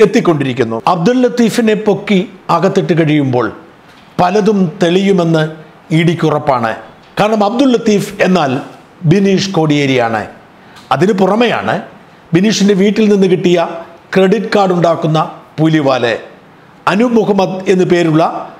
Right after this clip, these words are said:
മയക്കുമരുന്ന് കേസിലെ പ്രധാനപ്പെട്ട പ്രതിയുടെ പേരിലുള്ള ക്രെഡിറ്റ് കാർഡ് കോടിയേരിയുടെ വീട്ടിൽ നിന്ന് കണ്ടെത്തിയപ്പോൾ അതിനെ പല്ലും നഖവും ഉപയോഗിച്ച് അവർ എതിർത്തത് ഇത് പാരയാകുമെന്ന് തിരിച്ചറിഞ്ഞിട്ടാണ്. ഇതിവിടെ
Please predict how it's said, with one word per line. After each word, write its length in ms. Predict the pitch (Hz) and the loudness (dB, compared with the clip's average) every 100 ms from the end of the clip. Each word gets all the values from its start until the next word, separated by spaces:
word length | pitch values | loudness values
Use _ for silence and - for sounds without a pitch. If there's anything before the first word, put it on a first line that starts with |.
| - - | -16 -4
മയക്കുമരുന്ന് 500 | 170 202 233 220 202 185 | -2 0 0 2 2 0
കേസിലെ 320 | 185 185 180 180 | 0 0 0 -2
പ്രധാനപ്പെട്ട 600 | 170 170 220 214 196 180 185 - | -2 -2 -2 -2 -2 0 -2 -4
പ്രതിയുടെ 420 | 180 170 190 185 175 | -2 2 2 2 0
പേരിലുള്ള 420 | 170 180 175 170 165 - - - - - | 0 2 2 2 2 -2 -10 -18 -20 -4
ക്രെഡിറ്റ് 340 | 190 190 208 147 | 0 2 0 0
കാർഡ് 240 | 135 107 92 - - - - - - | -2 -2 -4 -8 -20 -20 -20 -20 -4
കോടിയേരിയുടെ 640 | 180 233 262 233 214 196 190 190 - 165 | 0 0 2 2 2 0 0 -4 -4 0
വീട്ടിൽ 300 | 214 214 208 190 | 0 0 0 2
നിന്ന് 160 | 185 185 | 0 0
കണ്ടെത്തിയപ്പോൾ 580 | 175 180 165 160 135 110 98 - - - - | 0 0 0 0 0 -4 -6 -16 -20 -10 -2
അതിനെ 220 | 160 202 208 | 0 0 0
പല്ലും 260 | 190 208 226 220 | 0 0 0 0
നഖവും 440 | 208 - 220 208 202 202 196 | 0 0 0 0 -2 -2 0
ഉപയോഗിച്ച് 540 | 190 196 180 180 185 196 - - - - | 2 2 2 0 0 -2 -8 -18 -8 -2
അവർ 140 | 185 185 | 0 0
എതിർത്തത് 420 | 170 196 196 117 98 - - - - - | 0 0 0 -2 -4 -6 -20 -20 -10 -2
ഇത് 100 | 170 170 175 | 0 0 0
പാരയാകുമെന്ന് 880 | 165 175 190 202 175 170 170 165 165 - - | 0 0 2 2 2 0 0 0 -2 -6 -4
തിരിച്ചറിഞ്ഞിട്ടാണ്. 800 | 170 165 160 151 143 131 131 117 107 - - - - - - - 196 | 0 0 0 0 0 -2 -2 -2 -4 -8 -20 -20 -20 -20 -14 -4 0
ഇതിവിടെ 300 | 240 247 | 2 2